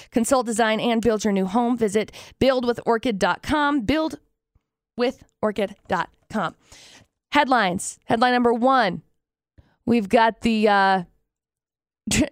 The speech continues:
drunk driver who fails to hit his brakes and crashes into a Brakes for Less store. Perfect. Headline number two. Some guy pulls a gun on delivery men for being late. And headline number three,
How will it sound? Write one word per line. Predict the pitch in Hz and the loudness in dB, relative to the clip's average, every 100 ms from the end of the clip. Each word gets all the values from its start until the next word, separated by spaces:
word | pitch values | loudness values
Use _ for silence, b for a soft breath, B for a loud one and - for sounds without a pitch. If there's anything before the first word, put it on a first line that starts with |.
| 220 | -2
drunk | 277 339 262 | 0 0 2
driver | 302 320 262 247 254 | 2 2 2 2 2
who | 240 220 | 0 0
fails | 262 254 247 | 2 2 0
to | 247 | -2
hit | 240 | 0
his | 220 | -2
brakes | 185 247 226 - | 2 0 0 -4
and | 220 | 0
crashes | 233 226 226 | 0 0 -2
into | 226 214 | -2 -2
a | 202 | 0
Brakes | 269 233 | 0 -2
for | 254 | -4
Less | 269 330 - - _ | 0 -2 -4 -12 _
store. | - - 233 233 302 - B B B - | -12 -2 2 2 0 -6 B B B -4
Perfect. | 208 202 220 - - - - | -4 -2 -4 -6 -16 -16 -6
Headline | 226 214 208 | -2 -2 -2
number | 202 202 | -2 -2
two. | 311 320 262 269 B B B B | -2 -2 -2 -6 B B B B
Some | 285 285 | -2 2
guy | 277 269 | 0 0
pulls | 294 254 | -4 -4
a | 220 | -2
gun | 262 269 | -2 -2
on | 262 254 247 | -2 -2 0
delivery | 247 294 277 269 | 0 0 0 0
men | 269 285 | 0 0
for | - 254 | 0 -2
being | 247 302 349 381 330 | 0 -2 -2 -2 -2
late. | 311 294 311 359 233 262 - - - _ _ _ _ _ - | -4 -4 -4 -4 -4 -6 -8 -8 -10 _ _ _ _ _ -4
And | 262 277 | 0 2
headline | 285 294 294 | 2 2 2
number | 294 311 | 2 0
three, | - 349 403 440 311 190 | -2 -2 0 0 -2 -6